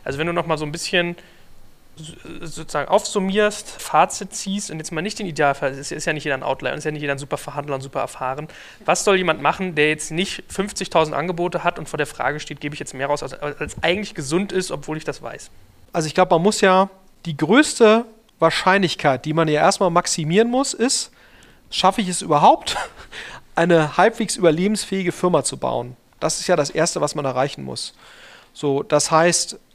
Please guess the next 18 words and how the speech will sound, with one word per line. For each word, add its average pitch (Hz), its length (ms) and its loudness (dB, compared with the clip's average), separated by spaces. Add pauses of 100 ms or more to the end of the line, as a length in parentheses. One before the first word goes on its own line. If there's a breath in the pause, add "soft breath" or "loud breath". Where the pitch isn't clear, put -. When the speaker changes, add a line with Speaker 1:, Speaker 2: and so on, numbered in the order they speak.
(140)
Speaker 2:
wenn 160 280 2
ich 247 140 -2
einen 196 80 -2
Kompromiss 180 540 0
eingehen 135 540 -2
muss, 135 420 -2 (360)
und - 220 -10
das 151 120 -2
ist - 120 -6
ja 190 80 6
leider 165 300 8
bei 165 100 8
neunundneunzig 208 480 4
Prozent 202 260 2
aller 190 200 6
Gründer 202 240 4
der 180 80 6
Fall, 202 400 6